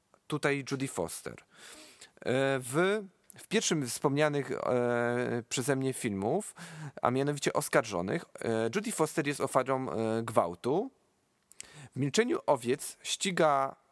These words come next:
maniakalnego zabójcę i psychopatę. E, w,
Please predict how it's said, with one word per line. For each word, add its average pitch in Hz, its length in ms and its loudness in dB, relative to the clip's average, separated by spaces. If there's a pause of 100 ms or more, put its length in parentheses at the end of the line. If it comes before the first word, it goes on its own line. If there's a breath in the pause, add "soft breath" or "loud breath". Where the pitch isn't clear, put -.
(220)
maniakalnego 139 800 2
zabójcę 117 800 0
i 139 100 -4
psychopatę. - 800 2
E, 240 80 -4 (1900 loud breath)
w, 120 140 -6